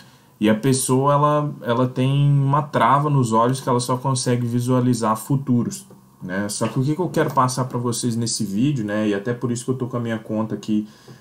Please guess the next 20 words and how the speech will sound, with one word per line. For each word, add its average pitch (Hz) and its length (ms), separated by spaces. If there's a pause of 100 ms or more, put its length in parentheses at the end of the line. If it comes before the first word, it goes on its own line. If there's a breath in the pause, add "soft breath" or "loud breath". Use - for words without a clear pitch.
(120 loud breath)
da 98 140
Active - 380
Trades 104 360
aberta, 104 560 (340 loud breath)
né, 95 260
que 117 120
eu 110 60
quero 127 260
passar 131 400
pra 131 120
vocês 127 480
uma 123 160
visão 120 320
mais 127 380
ampla 110 340
sobre 104 300
o 104 40
mercado 101 420
financeiro, 101 680
tá? 98 320